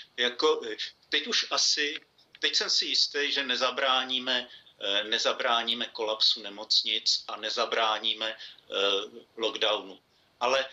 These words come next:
tohle není poslední vlna. Prostě pak nás čeká lednová, která bude nejspíš ještě horší. Takže i na ní bychom se měli připravit. To, co by, to, co teďkon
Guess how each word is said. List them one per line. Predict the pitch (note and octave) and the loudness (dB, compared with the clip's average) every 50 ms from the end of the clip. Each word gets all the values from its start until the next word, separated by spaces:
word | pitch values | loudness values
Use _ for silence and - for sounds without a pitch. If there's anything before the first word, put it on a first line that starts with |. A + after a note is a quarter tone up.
| - _ - | -14 _ -10
tohle | C#3 C3+ C#3 D3+ D#3+ | -8 -4 -2 -2 0
není | D3+ D3 D#3 F3 | 0 0 0 -2
poslední | F3 - - D#3 C#3+ - - E3 E3 F3 D3+ D3 C#3 A#2+ G#2+ | -4 -2 0 2 2 2 2 2 -2 -4 -2 -4 -8 -8 -6
vlna. | G2+ A2 G#2+ G2+ G#2 G#2 - _ _ _ _ | -6 -6 -6 -6 -10 -14 -14 _ _ _ _
Prostě | A#2+ B2+ B2 - - - D3+ C#3+ | -4 0 2 2 2 2 0 0
pak | - D3 - - - | 0 -2 -2 -2 -2
nás | D3 D3+ C#3+ C#3 - - | -2 0 2 2 0 0
čeká | - - D3 C#3+ - D#3 D3+ D#3 | 2 0 0 0 0 0 2 2
lednová, | D#3 C#3+ C3 B2+ C3 C3+ C3+ C#3 C3+ C#3+ C#3 C3+ C#3 D3 - - - - _ _ | 2 2 0 -2 -4 -4 -4 0 2 4 4 4 2 2 -2 -6 -16 -20 _ _
která | - - C3+ C3+ C3 C#3 D3 D3 | -8 -2 0 2 2 2 0 0
bude | C#3+ C#3 B2+ C3+ C#3 | -2 -4 -4 -2 -2
nejspíš | C#3+ C#3+ C#3 C3 - - - D3 - - | 0 0 2 2 2 2 2 0 0 0
ještě | C#3 B2 - - - D#3 | 2 2 0 0 0 -2
horší. | - A#2+ B2+ C3 - - - - - - | -2 -2 -2 -2 2 2 2 2 0 -2
Takže | - A#2 A2 - C#3 | -2 0 2 2 2
i | - - C#3+ | 0 -2 -8
na | C3+ C3+ B2+ | -6 -4 -4
ní | C3+ D3 D3+ | -2 -2 -2
bychom | D3 D3 C3 - - C3+ | 0 0 0 0 0 -2
se | - - D3 C3+ | -2 -2 -2 -2
měli | C3+ C3+ C3+ C3+ C3+ | -4 -4 -6 -6 -4
připravit. | - - - C3+ - - C#3+ C3+ C#3 C3+ - - _ _ _ _ - - - - - _ | 0 0 0 0 -2 0 2 2 2 2 0 -10 _ _ _ _ -6 -4 -4 -4 -6 _
To, | - C#3 C#3 | -2 0 0
co | - - F3+ | 0 0 -2
by, | F3 - E3 D3 C#3+ - - | -2 0 -2 -2 -2 -4 -4
to, | - D#3+ | -4 0
co | D3 - - D#3+ | 0 0 0 0
teďkon | - - D3+ C#3+ - - - E3+ E3 E3 E3 D#3+ | -2 -6 -4 -4 -4 -4 0 0 0 0 -2 -8